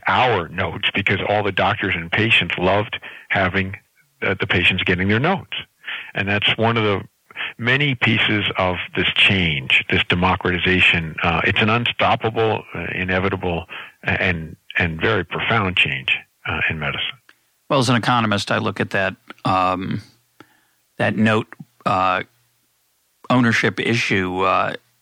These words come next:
Speaker 2: through an economist's eyes, and I, and I see the, the doctor likes feeling important, uh, right? When you keep the notes, it gives you some power. Uh, it protects you potentially from legal issues.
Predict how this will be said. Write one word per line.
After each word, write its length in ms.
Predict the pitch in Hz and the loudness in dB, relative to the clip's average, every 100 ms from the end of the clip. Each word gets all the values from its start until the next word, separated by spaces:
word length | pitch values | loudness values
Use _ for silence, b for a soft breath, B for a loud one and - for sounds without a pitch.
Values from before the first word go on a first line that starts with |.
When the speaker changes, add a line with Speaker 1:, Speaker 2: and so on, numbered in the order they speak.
| _ _ _ - 110 | _ _ _ -8 -4
Speaker 2:
through 220 | - 104 | 0 2
an 60 | |
economist's 480 | 98 117 110 98 - | 2 2 2 0 0
eyes, 420 | 139 120 101 101 | 2 2 0 -2
and 100 | 117 | -4
I, 120 | 113 110 | -4 -4
and 100 | 117 | -2
I 100 | 107 | 0
see 300 | 107 135 117 | 0 0 0
the, 340 | 107 101 101 104 B B B B B _ - | 2 2 0 -2 B B B B B _ -4
the 80 | |
doctor 380 | 123 123 110 113 | 0 2 0 -2
likes 280 | 104 113 107 | 0 0 0
feeling 300 | 131 110 107 | -2 0 2
important, 540 | 98 110 107 - 190 - _ _ _ _ - | 0 0 0 0 -2 -4 _ _ _ _ -4
uh, 300 | 104 110 120 107 - - | 0 0 -2 -6 -18 -4
right? 240 | 113 127 - - | 0 0 -2 -2
When 140 | 117 | 2
you 120 | 110 98 | 2 2
keep 280 | - 135 | 0 -2
the 80 | - | 2
notes, 320 | 113 117 - | 2 2 0
it 60 | 131 | -2
gives 240 | 120 110 | -2 0
you 60 | 117 | 0
some 200 | - 101 | 0 0
power. 480 | 113 101 110 135 165 B B B B B | 2 2 2 0 -4 B B B B B
Uh, 220 | - 104 - | 0 2 2
it 200 | 117 113 | -4 -4
protects 480 | - 117 117 107 - | -2 0 0 0 -2
you 60 | |
potentially 420 | 113 - 110 104 113 | -2 0 0 2 0
from 200 | 117 110 | 0 2
legal 300 | 113 117 131 | 2 2 2
issues. 500 | 127 - 160 170 - | 2 2 2 2 0